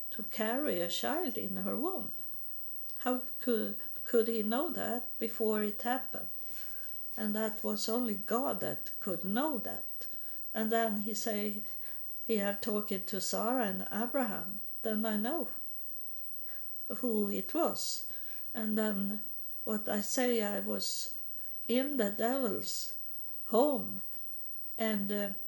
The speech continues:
I know how he, he is talking. He's talking very sweet. He's not talking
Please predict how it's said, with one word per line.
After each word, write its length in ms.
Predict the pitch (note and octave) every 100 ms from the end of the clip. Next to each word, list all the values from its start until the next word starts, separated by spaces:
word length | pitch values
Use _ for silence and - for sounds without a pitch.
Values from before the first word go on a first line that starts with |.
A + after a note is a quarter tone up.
| - - - - - - - - - - -
I 100 | A3
know 320 | G#3+ C4 C4
how 300 | G#3+ A3 G3
he, 360 | G3 E3+ A3 -
he 320 | F#3+ B3+ D4+ D#4
is 180 | G#3+ -
talking. 380 | G#3 - - - - - - - - - - -
He's 480 | A#3+ D#4+ D#4+ - G3+ - - - -
talking 540 | G#3+ G#3 - F#3+ F#3+
very 320 | G3+ A#3 G#3
sweet. 760 | E3+ - A3+ C4+ - - - - - - - - - - -
He's 360 | B3+ C#4 -
not 400 | G#3+ G3+ F#3+ - G3 - - - - - -
talking 720 | - A#3+ C4 - D#3+ - G3+